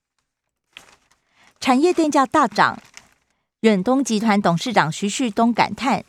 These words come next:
：“政府不睬你。”自由时报，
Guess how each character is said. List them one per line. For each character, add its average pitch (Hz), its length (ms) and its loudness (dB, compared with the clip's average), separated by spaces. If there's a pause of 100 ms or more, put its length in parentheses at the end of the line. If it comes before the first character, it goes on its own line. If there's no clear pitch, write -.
：“政 311 160 0
府 - 220 -4
不 233 160 -6
睬 151 300 -6
你。” 165 360 -6 (1900)
自 - 140 -4
由 190 100 2
时 170 200 -4
报， 190 320 0